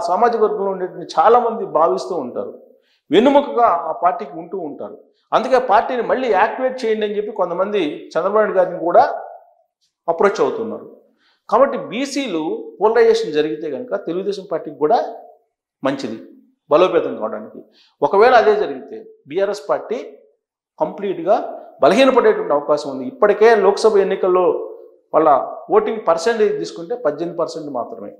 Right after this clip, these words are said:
కాబట్టి ఈ పద్దెనిమిది పర్సెంట్ అయినా ఎలా నిలుస్తుంది సామాజిక వర్గాల ఈక్వేషన్ ప్రకారం అని అంటే సాధ్యం కాదు. బీసీల పోలరైజేషన్ జరిగితే కనుక ఎక్కువ మంది తెలుగుదేశం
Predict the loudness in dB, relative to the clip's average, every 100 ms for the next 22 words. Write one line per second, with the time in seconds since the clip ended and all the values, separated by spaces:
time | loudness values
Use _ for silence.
0 | _ _ _ _ _ _ _ _ _ _
1 | -2 2 2 0 -10 -6 -6 -4 -2 0
2 | 0 0 0 0 -2 -6 -10 -4 2 4
3 | 2 -2 -6 -6 -4 0 2 2 2 2
4 | 2 0 -4 -4 -6 -4 -6 -2 0 0
5 | -2 -2 2 4 4 2 4 2 0 -12
6 | -18 -20 _ -6 -4 0 2 2 4 2
7 | 2 0 -2 -4 -4 -2 -2 -2 -2 -4
8 | -8 -8 -8 -6 -6 -6 -8 -8 -10